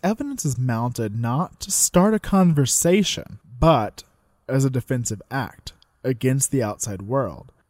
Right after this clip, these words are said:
to use it to protect themselves from refutation of a theory one has developed from conviction about how the world works instead of an objective study of it. And this also applies with the, the social bubble we kind of always talk about.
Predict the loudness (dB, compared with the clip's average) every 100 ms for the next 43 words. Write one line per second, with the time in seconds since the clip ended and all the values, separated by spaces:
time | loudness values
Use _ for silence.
0 | _ -4 -2 0 0 0 -4 -8 -10 -14
1 | -14 -10 -8 -8 -12 -16 -10 -6 -4 -4
2 | -6 -8 -10 -10 -12 _ _ _ -8 -6
3 | -2 0 0 0 -2 -2 -2 -2 -6 -8
4 | -12 -16 _ _ _ -4 0 0 0 0
5 | 0 -2 -4 -10 -10 -6 -2 -2 -2 -2
6 | -2 -2 -6 -10 -8 -6 -6 -6 0 0
7 | 0 -8 -8 -14 _ _ _ -8 -6 -4
8 | 0 2 2 2 2 0 -2 -6 -6 -8
9 | -6 -6 -8 _ _ -10 -6 -4 -2 -4
10 | -6 -8 -8 -10 -10 -12 -8 -6 -4 -4
11 | -6 -8 -18 -20 -20 _ _ -2 2 2
12 | 2 -2 2 2 2 -2 -2 -2 -4 -4
13 | -4 -4 -2 0 2 2 0 0 2 2
14 | 0 -4 -4 -2 -2 0 -2 -2 -4 -4
15 | -4 -4 -4 -4 -2 -6